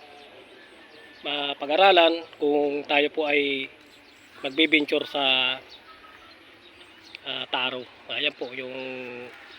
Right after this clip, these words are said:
kalawakan ng kanyang latong taro na kanyang dinevelop dito sa kanyang farm sa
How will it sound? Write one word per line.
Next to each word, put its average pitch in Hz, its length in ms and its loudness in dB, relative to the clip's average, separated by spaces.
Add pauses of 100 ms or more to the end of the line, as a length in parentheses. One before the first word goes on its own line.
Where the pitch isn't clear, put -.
(420)
kalawakan 135 560 -4
ng 131 80 -10
kanyang 127 320 -8 (720)
latong 127 320 -12 (480)
taro 120 320 -6 (1800)
na 127 100 -14 (680)
kanyang 131 480 -8 (160)
dinevelop 147 480 -4
dito - 240 -12
sa - 80 -8
kanyang 139 240 -4
farm 143 240 -2 (320)
sa 117 80 -12